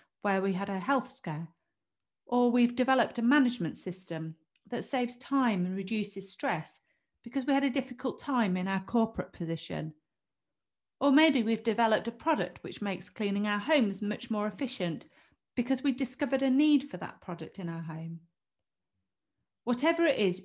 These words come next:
you're going to provide in your business, it is definitely worth looking inwards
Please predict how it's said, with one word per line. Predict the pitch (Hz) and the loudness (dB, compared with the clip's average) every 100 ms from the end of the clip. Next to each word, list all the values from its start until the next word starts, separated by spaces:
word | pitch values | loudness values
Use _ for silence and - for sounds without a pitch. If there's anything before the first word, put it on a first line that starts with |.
| - | -4
you're | 226 233 | 0 2
going | 240 233 233 | 4 2 2
to | |
provide | - 226 226 226 240 | -2 -6 -2 0 0
in | 240 226 | 0 0
your | 240 | 0
business, | 240 185 175 170 | 0 -4 -4 -6
it | - 214 | -6 -4
is | 190 190 | -4 -2
definitely | 233 220 - 226 220 | -2 -2 -2 -6 -4
worth | 220 190 180 175 | -4 -2 -4 -6
looking | 180 180 180 | -10 -8 -8
inwards | 190 175 165 156 156 - - | -6 -4 -4 -6 -10 -14 -18